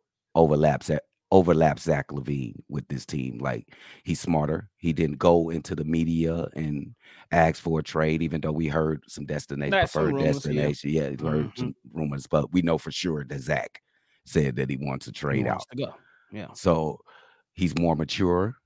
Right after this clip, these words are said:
Speaker 1: Uh, these kids on the team, they respect him. Ayo, Pat, and all these guys, they respect him. I don't
Speaker 2: Yeah.
Speaker 1: know if they respect Zach LaVine. I just don't know.
Speaker 2: Oof.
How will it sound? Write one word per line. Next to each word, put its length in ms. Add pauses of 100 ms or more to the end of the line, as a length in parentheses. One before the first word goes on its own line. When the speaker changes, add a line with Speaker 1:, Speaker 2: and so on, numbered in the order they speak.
(180)
Speaker 1:
Uh, 280
these 300
kids 360
on 140
the 60
team, 360
they 140
respect 500
him. 160 (100)
Ayo, 440
Pat, 320 (360)
and 280
all 220
these 200
guys, 340
they 120
respect 480
him. 180 (240)
I 80
don't 140
Speaker 2:
Yeah. 80
Speaker 1:
know 80
if 100
they 140
respect 500
Zach 220
LaVine. 340 (220)
I 80
just 260
don't 220
know. 180
Speaker 2:
Oof. 160